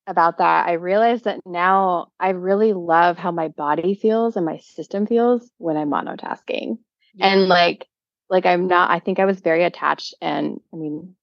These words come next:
Speaker 1: a lot of nurses are, of doing so many things at once 'cause it feels like that adrenaline, that invigoration
Speaker 2: Mm.
Speaker 1: of, like,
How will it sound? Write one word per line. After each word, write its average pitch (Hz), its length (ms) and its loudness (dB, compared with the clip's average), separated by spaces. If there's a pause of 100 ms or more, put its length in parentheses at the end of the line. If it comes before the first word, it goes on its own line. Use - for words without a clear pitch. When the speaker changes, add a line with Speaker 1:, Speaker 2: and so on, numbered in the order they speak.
(100)
Speaker 1:
a - 40 -12
lot 170 180 2
of 175 40 2
nurses 156 280 -4
are, 151 320 4
of 156 340 0 (300)
doing 233 180 4
so 247 80 2
many 226 140 4
things 202 160 0
at - 80 -6
once 240 240 2
'cause - 160 -14
it - 120 -12
feels 190 240 2
like 165 200 0 (280)
that 156 240 -4
adrenaline, 151 520 2
that 143 360 0 (180)
invigoration 165 840 -2
Speaker 2:
Mm. 165 40 -4
Speaker 1:
of, - 100 -10
like, - 200 -2